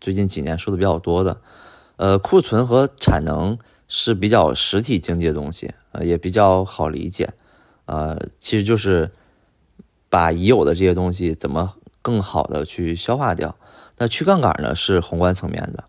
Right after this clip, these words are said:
就我，我们很多指标在这个拿到世界上跟其他国家来比是比较高的，所以主要是讲讲这个宏观上去杠杆儿的事儿。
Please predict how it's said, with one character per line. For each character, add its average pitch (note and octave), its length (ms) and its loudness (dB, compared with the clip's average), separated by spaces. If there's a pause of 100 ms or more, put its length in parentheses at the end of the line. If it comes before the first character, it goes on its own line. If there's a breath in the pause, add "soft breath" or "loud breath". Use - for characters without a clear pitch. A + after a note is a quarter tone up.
(540 soft breath)
就 F2+ 140 0
我， F2+ 180 -4
我 F#2 140 2
们 A#2 300 2 (120)
很 - 240 -2
多 A2+ 220 4
指 - 180 -4
标 E2+ 300 2
在 F#2 420 2 (600 soft breath)
这 F#2 120 -4
个 D#2+ 480 0
拿 F2 140 2
到 B2 100 4
世 - 140 -4
界 E3 160 6
上 F2 180 2
跟 G#2+ 140 0
其 - 100 -4
他 C3 140 4
国 G#2 100 0
家 F2+ 60 4
来 F2 100 2
比 - 320 -8 (200)
是 - 100 -12
比 G2 80 -6
较 G#2+ 160 4
高 F#2 240 2
的， - 160 -4 (260)
所 F#2 160 -2
以 F#2+ 140 2
主 - 180 -6
要 F2 160 4
是 G2+ 460 -2
讲 F2 240 -2
讲 - 260 -4
这 - 140 -10
个 E2 60 -6
宏 F2 120 -10
观 G#2 140 2
上 A2 140 2
去 - 100 -8
杠 A#2 140 2
杆 G#2+ 100 0
儿 - 60 -4
的 - 80 -16
事 - 120 -4
儿。 - 80 -6